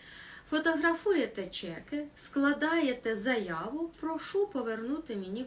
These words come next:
кошти. Так як вам дали добро, що вам ці кошти повернуть офіційно, по цій заяві, коли ви склали, підложили чеки, сфотографували, що пралка уже стоїть, стіна уже пофарбована,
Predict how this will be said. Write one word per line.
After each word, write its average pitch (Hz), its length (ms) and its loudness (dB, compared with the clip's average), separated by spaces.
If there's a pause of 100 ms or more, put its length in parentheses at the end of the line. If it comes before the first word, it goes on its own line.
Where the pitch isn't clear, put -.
(120)
кошти. - 380 -12 (100)
Так 370 260 2
як 240 180 -4
вам 202 240 -4 (120)
дали 277 380 2
добро, 175 440 -6 (280)
що - 180 -6
вам 262 180 0
ці 247 140 -6
кошти 294 420 -2
повернуть 175 680 -8
офіційно, 202 840 -4 (640)
по 370 120 2
цій 339 300 4
заяві, 226 600 2
коли 349 180 2
ви 226 120 0
склали, 226 440 -2
підложили 254 600 0
чеки, - 380 -6
сфотографували, 285 1120 2
що 226 220 -2
пралка 277 460 0
уже 220 380 -2
стоїть, 170 640 -8 (380)
стіна 330 580 0
уже 226 400 -2
пофарбована, 240 960 -2